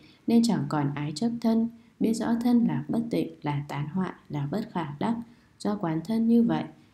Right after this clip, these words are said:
nên Bồ Tát nhẫn thọ được mọi sự đau khổ, giữ được tâm bất động. Khi có người đến mắng nhiếc, đánh đập, đâm chém mình, vân vân. Bồ Tát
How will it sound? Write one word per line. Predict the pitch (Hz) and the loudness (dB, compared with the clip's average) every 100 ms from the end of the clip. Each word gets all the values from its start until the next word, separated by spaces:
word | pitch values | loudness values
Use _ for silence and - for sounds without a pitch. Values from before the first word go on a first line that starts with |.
| _ | _
nên | 226 226 | 0 2
Bồ | 160 143 160 | 2 0 0
Tát | 220 | 0
nhẫn | 220 214 233 | 2 0 0
thọ | 196 160 165 | -2 -4 -6
được | 147 156 | -6 -6
mọi | 156 | -6
sự | - 160 - | -6 -8 -4
đau | 214 220 | -4 -4
khổ, | 190 160 143 - - | -2 -2 -4 -8 -6
giữ | 180 196 226 | -2 2 2
được | 226 143 143 | 2 0 -2
tâm | 214 214 | -4 -2
bất | 254 - | -2 -2
động. | 170 - - - - - - | -4 -4 -14 -20 -20 -20 0
Khi | 220 | 2
có | 233 220 | 4 4
người | 226 170 147 | 4 4 2
đến | 151 147 185 214 | 2 2 2 0
mắng | 165 175 | -2 0
nhiếc, | 233 262 - | 4 4 2
đánh | 151 175 | -6 -2
đập, | 196 - - | 0 -2 -4
đâm | 220 226 | 0 2
chém | - 190 214 247 | 2 2 2 2
mình, | 170 143 - | 2 0 -8
vân | - 202 | -4 -2
vân. | 202 208 208 202 - - - - - - - - - - - - - - | 0 0 0 -2 -8 -20 -20 -20 -20 -20 -20 -20 -20 -20 -20 -20 -8 2
Bồ | 180 180 | 2 4
Tát | 262 | 2